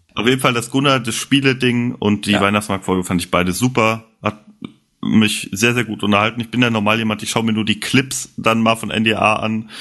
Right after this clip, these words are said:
Speaker 1: wenn irgendwas, äh, mir empfohlen wur-, wurde oder ein Timecode, dann nicht die ganze Show.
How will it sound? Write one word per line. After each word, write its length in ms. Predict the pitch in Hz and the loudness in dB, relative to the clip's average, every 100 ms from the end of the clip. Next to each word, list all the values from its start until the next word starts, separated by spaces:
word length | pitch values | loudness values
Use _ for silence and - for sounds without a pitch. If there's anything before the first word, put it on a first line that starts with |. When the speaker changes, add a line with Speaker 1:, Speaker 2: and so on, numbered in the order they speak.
| - - | -16 -2
Speaker 1:
wenn 120 | 101 | 2
irgendwas, 380 | 104 107 104 - | 2 2 -2 -2
äh, 220 | 67 101 | 0 2
mir 160 | 107 101 | 4 2
empfohlen 480 | 95 - 123 117 110 | 0 2 2 2 0
wur-, 240 | 113 110 - | -2 -2 -6
wurde 400 | 104 107 113 104 | -2 2 4 2
oder 180 | 95 95 | 2 0
ein 100 | 95 | 0
Timecode, 520 | - 107 110 110 104 104 | -2 -4 -2 -4 -2 -2
dann 400 | 101 104 98 - | -2 -2 -4 -2
nicht 320 | 113 120 - | 0 0 -4
die 60 | 104 | -2
ganze 360 | 98 107 113 | 0 0 -4
Show. 460 | - 107 101 101 | -2 0 0 -2